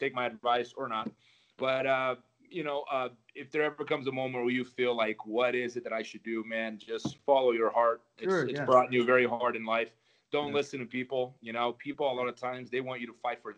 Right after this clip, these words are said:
Speaker 1: them. It's not for you. It's
Speaker 2: Yeah.
Speaker 1: for them. You know,
Speaker 2: Yeah.
Speaker 1: and that's one reason why I stopped, 'cause I realized at some point, like, my heart wasn't there anymore, and I was gonna do it because people thought I should. And I'm like, "Nah,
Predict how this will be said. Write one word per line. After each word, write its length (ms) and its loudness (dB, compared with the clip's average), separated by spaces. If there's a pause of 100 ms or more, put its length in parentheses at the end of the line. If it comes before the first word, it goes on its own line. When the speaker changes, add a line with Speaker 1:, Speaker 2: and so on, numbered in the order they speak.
Speaker 1:
them. 240 0
It's 140 -20
not 160 -6
for 80 -14
you. 260 -6 (400)
It's 140 -4
Speaker 2:
Yeah. 80 -4
Speaker 1:
for 120 4
them. 280 2 (400)
You 80 -2
know, 40 2
Speaker 2:
Yeah. 60 2
Speaker 1:
and 80 6
that's 140 10
one 160 4
reason 220 -4
why 140 4
I 140 0
stopped, 340 -6
'cause 100 -8
I 60 -2
realized 500 -2
at 80 -20
some 280 -8
point, 340 -8
like, 120 -10
my 140 -8
heart 320 -2
wasn't 280 -14
there 200 -2
anymore, 440 -6 (300)
and 120 -4
I 60 2
was 140 0
gonna 160 0
do 180 0
it 80 -2
because 280 -6
people 260 -8
thought 260 0
I 60 -2
should. 280 -12 (120)
And 100 -12
I'm 120 -10
like, 160 -4
"Nah, 320 2